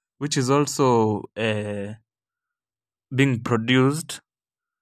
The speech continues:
by the same brand producing Channel Finance, the Clapback Network, uh, is on the same network. Talks by management and the directors,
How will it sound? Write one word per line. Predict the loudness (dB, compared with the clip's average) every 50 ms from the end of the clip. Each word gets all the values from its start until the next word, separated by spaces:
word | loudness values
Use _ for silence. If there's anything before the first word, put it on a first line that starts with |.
| _ _ _ -2
by | 0 0
the | 2 2 0
same | 2 2 0 0 0 0
brand | 0 0 0 0 -2 -4 -6 -8 -10
producing | -12 -12 -10 -8 -8 -8 -8 -10 -10 -8 -8 -8 -6 -6 -8 -10 -12 -16 _ _ _ _ _ _ _ _ _ _ _ _ _ -4
Channel | -2 -2 0 -2 -2
Finance, | -2 -4 -4 -2 0 0 -2 -2 -2 -4 -8 -8 -12 _
the | -12 -12
Clapback | -6 -4 -2 -2 -2 -2 -2 -4 -4 -2 -4
Network, | -4 -4 -2 -2 -2 -4 -4 -6 -12 _ _ _ _ _ _ _ _ _ _ _ _ _ _ _ _ _ _ _ _ _
uh, | -6 -2 0 2 2 4 2 2 0 -2 -4 -8 -12 -16 _ _ _ _ _ _ _ _ _ _ _ _ _ _ _ _ _ _ _
is | -6 -2 0
on | 0 2 2
the | 0
same | 0 -2 -2 -4 -2 -4
network. | -4 -6 -6 -8 -12 -12 -12 -14 -16 -20 -20 _ _ _ _ _ _ _ _ _ _ _ _ _ _ _ _ _ _ _ _ _ _ _ _ -2
Talks | -2 -2 -2 -2 -2
by | 0 0 0
management | 0 0 0 0 -2 -2 -4 -4 -6 -8 -8 -8 -8 -10
and | -10 -8 -8
the | -8
directors, | -8 -8 -8 -6 -6 -6 -6 -6 -8 -8 -8 -8 -10